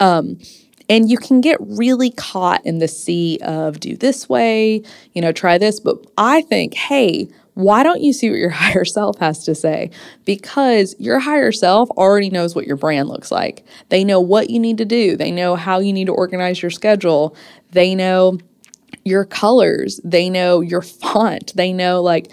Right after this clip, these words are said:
you know, I've had people come to me and they don't even know what they, you know, they,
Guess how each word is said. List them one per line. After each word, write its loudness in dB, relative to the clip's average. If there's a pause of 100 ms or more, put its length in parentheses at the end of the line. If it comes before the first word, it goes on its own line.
(320)
you -2
know, 2
I've 4
had 0
people -2
come -6
to -4
me -6
and -2
they 4
don't 4
even -4
know 2
what 0
they, 0 (160)
you -4
know, -8
they, 0